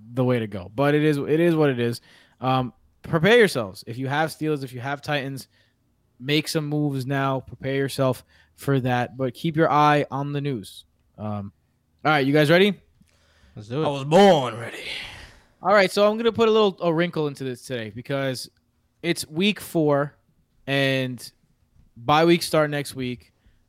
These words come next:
Speaker 1: Also starting next week, we mentioned this a lot, is we're not paying attention to last year at all whatsoever anymore.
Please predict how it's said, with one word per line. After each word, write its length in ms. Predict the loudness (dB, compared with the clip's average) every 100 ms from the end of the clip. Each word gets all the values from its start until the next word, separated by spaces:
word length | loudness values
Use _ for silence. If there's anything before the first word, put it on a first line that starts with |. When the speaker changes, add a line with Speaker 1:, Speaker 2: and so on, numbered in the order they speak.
| _ 0
Speaker 1:
Also 320 | 2 4 0
starting 320 | 2 0 0
next 260 | -4 -4 -6
week, 200 | -6 -4
we 80 |
mentioned 280 | -4 -6 -6
this 100 | -10
a 60 | -6
lot, 300 | -4 -4 -6
is 240 | -8 -8
we're 140 | -6 -4
not 160 | -2
paying 180 | -2 -4
attention 240 | -4 -6 -6
to 60 |
last 320 | -4 -2 -4 -6
year 120 | -6
at 200 | -4 -2
all 180 | -2 -2
whatsoever 440 | -6 -6 -6 -4
anymore. 380 | -4 -4 -6